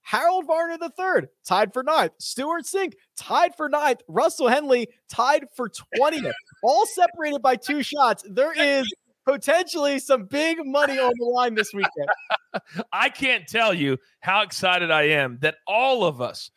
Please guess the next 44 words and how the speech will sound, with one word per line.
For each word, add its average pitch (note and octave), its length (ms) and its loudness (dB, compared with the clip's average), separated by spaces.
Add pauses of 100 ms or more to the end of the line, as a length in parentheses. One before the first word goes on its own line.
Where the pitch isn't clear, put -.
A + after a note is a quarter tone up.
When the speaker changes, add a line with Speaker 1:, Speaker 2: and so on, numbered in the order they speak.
(220)
Speaker 2:
are F3 180 4
in E3+ 140 2
the D#3 80 -2
mix, D3+ 240 0
including C4+ 480 -4
the D#4 80 -2
fans, - 720 -6
including C4 420 -2
the C4 80 -6
fans. F#3 480 -2
They're G#3+ 260 4
in F3 220 2
this F3 180 -2
mix F3+ 320 -4
too. F#3 120 -4 (320)
I D#4 80 2
don't D#4 180 -4
wanna G3 180 0
be E3 200 0
a D3+ 60 2
blowout D3 520 0
winner D3+ 260 0
when C#3+ 140 -6
the C3 80 -6
season B2+ 400 -6
is A2 140 -4
over. A2+ 360 0 (200)
I A#3+ 100 2
want D4 120 0
Speaker 1:
Oh. G#3 40 -4
Speaker 2:
it - 40 -18
to G#3+ 60 -6
be A3 220 -2
competitive, E3 580 -4 (600)
and G#3 200 -2
then C4+ 160 0
I G#3 100 0
wanna D3+ 280 0
blow C#3 320 0
it B2 80 0
out A#2+ 180 0 (300)
on D3 360 0 (120)
the C3+ 100 0
Wyndham. A#2+ 420 -6